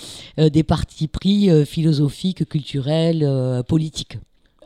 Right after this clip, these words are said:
Les œuvres d'art ont été, euh, ont été effectivement offertes. Donc on a, euh, Abad, euh, Ambar, David, Grigio, Hugo,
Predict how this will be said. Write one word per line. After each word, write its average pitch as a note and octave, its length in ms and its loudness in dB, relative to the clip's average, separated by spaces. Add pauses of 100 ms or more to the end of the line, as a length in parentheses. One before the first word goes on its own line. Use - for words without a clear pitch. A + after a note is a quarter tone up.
Les F3+ 280 6
œuvres E3+ 240 4
d'art D#3+ 240 2
ont D3 80 0
été, C#3 500 0
euh, A2 680 2
ont A#2+ 180 -6
été B2 260 -4
effectivement B2+ 500 -4 (100)
offertes. - 500 -2
Donc C#3 420 2
on C#3 200 0
a, C3 200 2 (560)
euh, A2+ 300 0 (140)
Abad, D#3+ 480 2 (1200)
euh, C3 260 2 (200)
Ambar, D#3+ 720 0 (1000)
David, D3+ 460 4 (1200)
Grigio, D3 640 2 (1500)
Hugo, G3 440 2